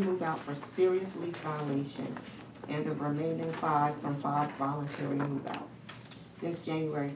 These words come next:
first, two thousand nineteen, staff has collected a total of five thousand two hundred fifty-four dollars for the public housing developments, in which three thousand one hundred and ten dollars is from in-house collection,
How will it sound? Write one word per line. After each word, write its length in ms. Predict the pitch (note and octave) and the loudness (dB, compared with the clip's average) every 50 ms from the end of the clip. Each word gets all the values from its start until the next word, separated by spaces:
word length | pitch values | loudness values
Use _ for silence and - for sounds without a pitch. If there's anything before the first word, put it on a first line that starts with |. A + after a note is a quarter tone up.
| - | -2
first, 280 | - F3+ F3+ F3 - - | 0 0 0 0 -2 -4
two 80 | D#3+ D#3 | -6 -2
thousand 320 | C#3 C#3 C3+ C#3 C3+ C3+ | -2 0 0 0 -2 -2
nineteen, 540 | C3 C3 C#3 - - - D3 C#3+ C#3+ C#3+ - | -4 -4 -6 -8 -6 -4 -2 -2 -2 -2 -4
staff 280 | - C#3 C3+ C3+ C3+ - | -4 -4 -4 -4 -4 -6
has 160 | - - - | -8 -8 -8
collected 500 | - - - - - - - - - - - - - - - - - | -8 -6 -6 -4 -6 -6 -6 -8 -10 -10 -10 -12 -14 -16 -16 -14 -10
a 60 | - - | -8 -8
total 360 | - - D#3 D3 C#3+ C3+ B2 | -6 -4 -2 0 0 0 -2
of 80 | - - | -2 -2
five 240 | - C#3 C#3 C#3 C3+ | -2 0 0 0 0
thousand 400 | - C#3+ C#3+ C#3 C#3 C3+ C3+ C#3 - | 0 2 2 2 2 0 -2 -4 -4
two 80 | - | -4
hundred 220 | C#3+ C3 - - - | -6 -6 -6 -6 -6
fifty-four 400 | - C#3 C3+ - C#3+ - C3+ C3+ C3 | -4 -4 -4 -6 -6 -6 -6 -4 -4
dollars 300 | B2+ A#2+ B2 B2 A#2+ - - | -4 -4 -4 -6 -6 -8 -8
for 80 | - - | -10 -12
the 60 | - - - | -12 -8 -6
public 240 | - C#3 C3+ B2 B2 - - | -4 -4 -4 -4 -2 2 2
housing 180 | - - C#3 C#3 | 2 2 2 -4
developments, 600 | B2 B2 C3 C#3 C#3+ C#3+ - C#3+ C#3+ C#3+ C#3+ - - - - - - - - - - - - - - | -4 -2 -2 0 0 2 0 0 0 -2 -2 -4 -6 -8 -10 -10 -10 -10 -12 -12 -12 -12 -10 -6 -2
in 160 | D#3+ E3+ E3+ | -2 0 0
which 140 | E3+ F3 F3 | 0 -2 -4
three 220 | - - F#3 F#3 F#3 | -4 -2 -2 -2 0
thousand 440 | - F3+ E3+ E3 E3 D#3+ D#3+ D#3+ D#3+ | 0 0 0 0 0 0 -2 -2 -2
one 100 | D#3+ D#3+ | -2 -2
hundred 240 | E3 D#3+ D#3 - D3+ | -2 -4 -4 -4 -4
and 180 | D3 - - | -6 -6 -6
ten 160 | - D#3+ D#3+ D#3 | -4 -4 -2 -2
dollars 380 | D3 D3 D3 D3 D3 D3 D3 | -2 0 0 0 0 -2 -2
is 100 | C#3 C#3 - | -4 -4 -2
from 220 | - C#3 C3+ C#3 C#3 - - - - - | 0 0 0 0 -2 -6 -10 -10 -6 -2
in-house 280 | E3 - F3+ F3 F3 E3+ | -2 0 0 0 -2 -2
collection, 500 | - - F#3 F3+ F3 F3 F3 - - - | -2 -2 -2 -2 -2 -4 -6 -6 -6 -6